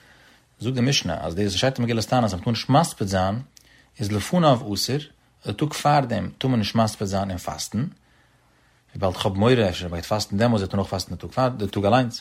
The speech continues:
אבער לאחריו מתיר, טאג נאך מעג מען, יא, רבי יוסי אמר, לפניו און לאחריו אסור, ביידע טון מען נישט. זאגט די משנה ווייטער,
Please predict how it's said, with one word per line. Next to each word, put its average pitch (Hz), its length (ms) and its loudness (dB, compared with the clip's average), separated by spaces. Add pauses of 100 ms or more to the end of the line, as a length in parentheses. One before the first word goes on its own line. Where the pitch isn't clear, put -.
(360)
אבער 139 180 0
לאחריו 185 240 2
מתיר, 151 260 0
טאג 131 160 -2
נאך 123 140 4
מעג 110 140 2
מען, 95 120 0
יא, 175 80 4
רבי 196 220 -2
יוסי 180 300 0
אמר, 160 160 -2 (180)
לפניו 175 360 0
און 233 100 6
לאחריו 147 460 6
אסור, 113 220 -2 (360)
ביידע 101 300 8
טון 85 160 -4
מען 73 100 -6
נישט. - 280 -8 (1300)
זאגט 127 140 2
די 127 60 4
משנה 120 320 4
ווייטער, 104 480 4